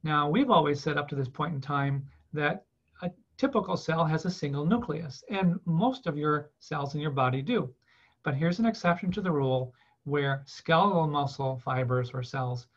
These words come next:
are multinucleated. And they lie just underneath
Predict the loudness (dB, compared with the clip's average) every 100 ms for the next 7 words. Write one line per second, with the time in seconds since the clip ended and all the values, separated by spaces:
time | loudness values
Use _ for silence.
0 | _ _ _ _ -2 0 2 2 2 2
1 | 0 0 0 -2 -4 -2 -2 -2 -4 -4
2 | -6 -10 -12 _ _ _ _ _ _ _
3 | _ _ _ -20 -20 _ _ -4 -2 0
4 | 4 4 4 4 6 4 2 4 6 4
5 | 4 0 -4